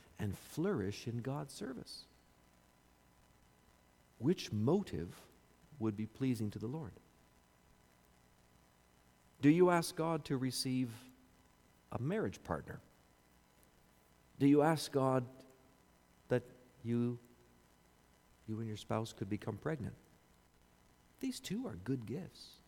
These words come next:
and belong to God's promises, but why? Why do you seek them? Is it just to fulfill a longing within you? To make your life complete, a sense of emptiness? You want to build a legacy for the future? You want to alleviate your loneliness?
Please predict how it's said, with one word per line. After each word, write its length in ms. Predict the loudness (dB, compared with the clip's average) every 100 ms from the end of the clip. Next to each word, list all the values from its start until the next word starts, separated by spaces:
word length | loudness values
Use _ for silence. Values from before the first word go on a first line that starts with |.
| _ _ _
and 120 | 4
belong 380 | 4 6 4 2
to 100 | 2
God's 320 | 2 2 0
promises, 580 | -4 -2 0 -2 -4 -6 -8 -18 -8
but 140 | -6 -4
why? 560 | -6 -6 -10 -10 -10 -10 -8
Why 160 | -4 -2
do 80 |
you 180 | 0 0
seek 380 | 0 -4 -6 -6
them? 140 | -10 -10 -20 -20 -20 -20 -20 -20 _ _ -20 -20 -20 -20 -10 2
Is 160 | 6
it 180 | 6 4
just 360 | 0 -2 -4 2
to 160 | 2
fulfill 420 | 4 2 2 2 4
a 20 |
longing 560 | 2 2 0 0 0
within 320 | -2 0 0 0
you? 200 | -4 -8 -18 -20 -20 -6
To 100 | 2
make 260 | 8 8 8
your 140 | 4
life 380 | 4 4 4 2
complete, 600 | -2 -4 2 4 4 -2 -8
a 40 |
sense 360 | -2 0 2 0
of 120 | -2
emptiness? 640 | -2 -2 -2 -6 -4 -6 -10 -16 -4
You 120 | 6 10
want 160 | 10
to 80 | 10
build 240 | 8 8
a 40 | 8
legacy 520 | 6 6 4 2 0
for 120 | 0
the 120 | 0
future? 420 | 0 -2 -2 0 2
You 140 | 4
want 160 | 4 4
to 120 | 4
alleviate 580 | 4 4 4 4 4 4
your 300 | 4 6 6
loneliness? 920 | 2 0 -2 -4 -6 -4 -4 -4